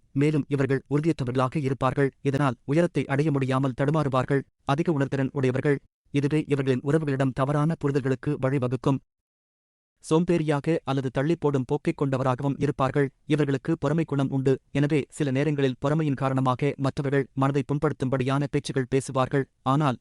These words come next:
இவரின் குறைகளை பேசினால் அந்த இடத்தில் இருக்க இவர்களுக்கு பிடிக்காது. மிகவும் பொறுமைசாலிகளாக இருந்தாலும் சில நேரங்களில் கோபம் கொள்வதும் உண்டு. கோபம் வரும்போது முரட்டுத்தனமாக நடந்து கொள்வார்கள். சிற்றின்ப பிரியர்கள். உடல் நலத்தில் அக்கறை வேண்டும்.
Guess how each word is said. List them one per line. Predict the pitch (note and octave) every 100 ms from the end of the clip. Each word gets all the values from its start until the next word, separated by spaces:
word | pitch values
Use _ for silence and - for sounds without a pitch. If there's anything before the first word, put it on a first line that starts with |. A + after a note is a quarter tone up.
| _
இவரின் | D3+ D#3+ C#3
குறைகளை | D3 C#3+ D3 A#2+
பேசினால் | C3 - D3 B2 -
அந்த | C3+ B2
இடத்தில் | B2+ - C#3
இருக்க | C#3 - D3+ -
இவர்களுக்கு | C#3 C3 - C3+
பிடிக்காது. | C3+ - C3 C#3 D3 _ _ _ _ _ _ _ _ _ -
மிகவும் | C#3 C#3+ D#3+ C3
பொறுமைசாலிகளாக | D3 F3 E3 C#3+ C3+ C3 C3+
இருந்தாலும் | C#3 B2+ C3+ C3 D3+ B2 _
சில | - D#3
நேரங்களில் | C#3 D3 D#3 D3 C3
கோபம் | - D#3 D#3+ D3
கொள்வதும் | C3 C3+ C3
உண்டு. | C3+ C#3 C#3+ - _
கோபம் | - D3+ D#3+ C#3
வரும்போது | C#3 C3 C#3 C#3+ - -
முரட்டுத்தனமாக | C#3+ E3+ D#3+ C3+ C3 B2+ D#3 C#3
நடந்து | C3 C3
கொள்வார்கள். | C3 B2+ B2+ C#3+ C3+
சிற்றின்ப | - - C#3+ C3 B2
பிரியர்கள். | C3 B2 C#3+ - -
உடல் | C#3+ D3+
நலத்தில் | B2+ B2+ C#3 -
அக்கறை | C3+ C#3+ C3+
வேண்டும். | B2 B2 C3